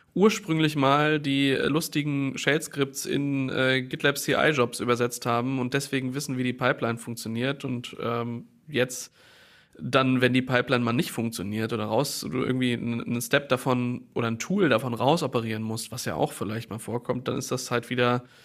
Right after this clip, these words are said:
ähm, gibt's nicht mehr so viele, die das halt verstehen. Und das ist so dieses,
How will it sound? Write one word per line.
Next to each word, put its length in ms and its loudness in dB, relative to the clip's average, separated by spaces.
ähm, 400 4
gibt's 500 -10
nicht 240 0
mehr 100 6
so 100 0
viele, 340 0
die 80 4
das 200 0
halt 140 2
verstehen. 480 0
Und 80 -2
das 120 -2
ist 100 -6
so 80 0
dieses, 440 0